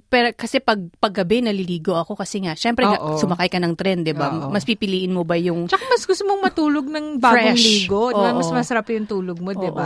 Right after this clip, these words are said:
Speaker 1: Oo. So, nagbo-blow dry ka ba o basa din yung hair? Depende din.
Speaker 2: Bi-, nagbo-blow dry kasi pag basa yung buhok, parang nababasa yung unan
Speaker 1: Ulan.
Speaker 2: mo. Yun lang naman yun.
Speaker 1: <laughs> Oo nga.
Speaker 2: At saka, kumukulot yung buhok mo, di ba? Pag
Speaker 1: Oo.
Speaker 2: hindi mo tinuyo agad.
Speaker 1: Totoo.
Speaker 2: Ayan.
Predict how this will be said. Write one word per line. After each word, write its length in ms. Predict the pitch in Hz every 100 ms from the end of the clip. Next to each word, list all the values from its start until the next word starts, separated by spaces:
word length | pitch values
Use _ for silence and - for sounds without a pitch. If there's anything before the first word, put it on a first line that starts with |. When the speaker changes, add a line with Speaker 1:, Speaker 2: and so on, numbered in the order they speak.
| 143 147
Speaker 1:
Oo. 80 |
So, 160 | - 202
nagbo-blow 400 | 302 285 277 285
dry 240 | 214 208
ka 160 | 180 170
ba 160 | 247 233
o 20 |
basa 300 | 175 - 170
din 320 | 156 165 156
yung 60 | 147
hair? 240 | 139 147 - -
Depende 480 | 196 190 170 156 139
din. 240 | 139 160 - - - -
Speaker 2:
Bi-, 320 | 269 285 294 -
nagbo-blow 800 | 233 277 240 202 254 233 269 269
dry 320 | 208 196 202
kasi 240 | 277 285
pag 160 | 311 294
basa 260 | 285 320 294
yung 160 | 285
buhok, 320 | 247 220 214
parang 240 | - 294 330
nababasa 480 | 330 302 262 285 294
yung 300 | 277 220 220
unan 160 | 220
Speaker 1:
Ulan. 80 | 190
Speaker 2:
mo. 300 | 190 208 226
Yun 160 | 302 381
lang 160 | 415 349
naman 240 | 392 392 392
yun. 160 | -
Speaker 1:
<laughs> 60 | - - - - - - - 214 339 311 - 320 277 262
Oo 320 | 254 233 226 208
nga. 400 | 190 220 240 202
Speaker 2:
At 140 | 294
saka, 260 | - - 311 277 - -
kumukulot 520 | - 254 262 277 254
yung 100 | 254
buhok 240 | 240 233 220
mo, 140 | 240
di 120 | 233 233
ba? 200 | 196 196
Pag 140 | 233
Speaker 1:
Oo. 80 | 208
Speaker 2:
hindi 140 | 220
mo 180 | 220 208
tinuyo 640 | 196 202 190 185 165 160
agad. 500 | 151 151 147 135 135
Speaker 1:
Totoo. 160 | - -
Speaker 2:
Ayan. 640 | 160 147 139 135 139 131